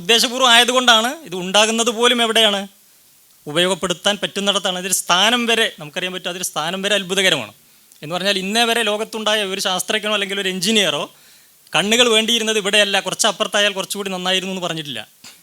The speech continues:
അവയവങ്ങളുടെ ഒക്കെ കാര്യം അങ്ങനെയാണ്. അതിൻ്റെ അർത്ഥം അതിങ്ങനെ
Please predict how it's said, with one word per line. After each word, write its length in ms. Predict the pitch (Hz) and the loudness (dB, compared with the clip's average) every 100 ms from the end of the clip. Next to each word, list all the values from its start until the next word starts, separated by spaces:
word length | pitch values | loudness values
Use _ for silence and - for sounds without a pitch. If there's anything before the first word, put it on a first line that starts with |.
| _ _ _ _ _ - | _ _ _ _ _ -6
അവയവങ്ങളുടെ 360 | 147 202 220 226 | -2 0 0 -2
ഒക്കെ 120 | - 240 | -2 0
കാര്യം 180 | 233 220 | 2 2
അങ്ങനെയാണ്. 320 | 208 180 113 - _ _ _ - | 2 2 0 -12 _ _ _ -6
അതിൻ്റെ 220 | 262 254 | 2 2
അർത്ഥം 260 | 226 - 233 285 _ _ _ _ _ - | 2 0 -2 -4 _ _ _ _ _ -10
അതിങ്ങനെ 340 | 180 226 233 | -8 -8 -6